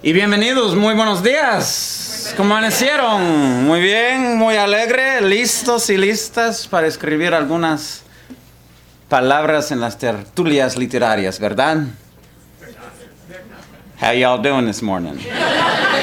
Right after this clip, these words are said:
Um, I greet you in both my languages, uh, Salvadoran Spanish and Appalachian English. Um, as, as in, in my first books, they,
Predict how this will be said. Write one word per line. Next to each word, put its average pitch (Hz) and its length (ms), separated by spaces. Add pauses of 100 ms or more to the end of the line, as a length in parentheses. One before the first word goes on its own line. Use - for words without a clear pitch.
(1800)
Um, 123 440 (140)
I 123 160
greet 139 320
you 135 160
in 113 280
both 135 360
my 123 180
languages, 117 680
uh, 107 160
Salvadoran 123 800
Spanish 110 600
and 98 140
Appalachian 98 760
English. 92 680 (960)
Um, 85 500
as, 107 160
as 104 240
in, 113 220
in 120 160
my 113 100
first 196 340
books, 113 280
they, 110 160